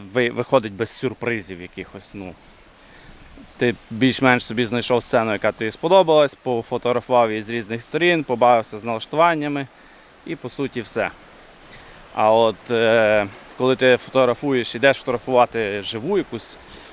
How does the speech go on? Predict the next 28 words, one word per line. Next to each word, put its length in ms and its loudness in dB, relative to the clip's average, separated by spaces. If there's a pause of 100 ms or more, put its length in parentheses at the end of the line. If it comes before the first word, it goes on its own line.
(160)
природу, 520 2
так, 200 0 (300)
ти 140 2
не 160 2
знаєш 380 2
взагалі, 380 0
ти 120 -4
щось, 240 -2
хоч 180 -6
щось 300 0
знайдеш 360 0
за 140 -8
цілий 300 -4
день 200 -2
чи 160 -2
нічого? 500 -4 (580)
Що 220 4
ти 140 -2
знайдеш? 520 0
Яку 220 0
тварину? 460 0
Птаху, 480 2
рибу, 560 -2 (380)
їжачка, 640 2
кабана, 520 0
не 120 -2
знаєш. 500 -4 (960)
О, 320 0